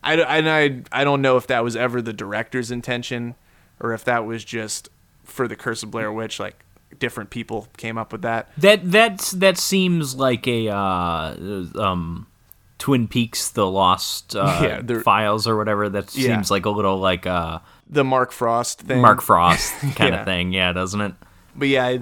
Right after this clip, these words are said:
Speaker 1: I don't know how much of that was ever intended, but it's in The Curse of Blair Witch, so.
Speaker 2: It's canon to somebody.
Speaker 1: So a, a cool thing is that we don't really see what happens the first night that they sleep.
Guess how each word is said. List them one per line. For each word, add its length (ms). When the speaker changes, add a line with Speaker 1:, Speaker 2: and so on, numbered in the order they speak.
Speaker 1:
I 40
don't 140
know 120
how 120
much 240
of 80
that 240
was 340
ever 320
intended, 580
but 160
it's 220
in 140
The 80
Curse 260
of 80
Blair 180
Witch, 220
so. 280
Speaker 2:
It's 200
canon 440
to 80
somebody. 520
Speaker 1:
So 360
a, 80
a 40
cool 300
thing 380
is 160
that 180
we 140
don't 260
really 300
see 240
what 160
happens 440
the 80
first 320
night 260
that 140
they 140
sleep. 480